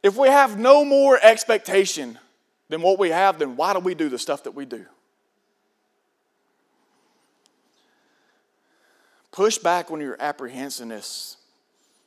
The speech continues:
Push back on being apathetic, because this shouldn't be the case. Our manner of life should hold confidence in the ultimate success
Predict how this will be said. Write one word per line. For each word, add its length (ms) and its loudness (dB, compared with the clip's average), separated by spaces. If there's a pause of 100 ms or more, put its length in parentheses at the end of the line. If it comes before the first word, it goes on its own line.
(140)
Push 240 -8
back 280 -6
on 120 -12
being 260 -10 (840)
apathetic, 580 -8
because 320 -14
this 120 -14
shouldn't 460 -12
be 160 -14
the 100 -18
case. 340 -14
Our 200 -10
manner 360 -10
of 140 -10
life 260 -6
should 180 -18
hold 200 -14
confidence 640 -14
in 100 -16
the 160 -20
ultimate 480 -12
success 760 -12